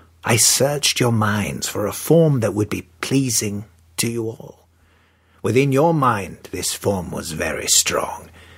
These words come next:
and within the others it held positive feelings as well.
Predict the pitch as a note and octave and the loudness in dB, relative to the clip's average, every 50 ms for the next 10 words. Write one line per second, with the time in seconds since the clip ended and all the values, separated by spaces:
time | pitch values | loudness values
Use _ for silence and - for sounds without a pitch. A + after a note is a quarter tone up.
0 | - - - G#2+ G#2 A2+ G2+ G#2+ A#2 A#2+ A#2 A2+ A2+ A2 A#2 B2 G#2 F2 D#2 - | -20 -6 -2 0 0 0 2 2 2 2 4 2 4 4 2 2 0 -2 -6 -8
1 | - - - - - - - - - - - A#2+ B2+ A2 F#2+ - _ - - D#3+ | -8 -8 -8 -6 -8 -8 -10 -10 -8 -4 -2 0 0 -2 -4 -8 _ 0 0 0
2 | E3+ C3+ C#3 C3+ C3+ C#3 B2 A2 - - C3 F3 A3+ - D#2+ - - - - F2+ | 2 0 0 2 4 2 2 2 -2 -4 -4 -2 -2 -2 -4 -4 -6 -8 -8 -8
3 | F#2 G2 G2+ B2 C3 G#2+ F2 - - - | -8 -6 -6 -4 -4 -4 -6 -8 -12 -16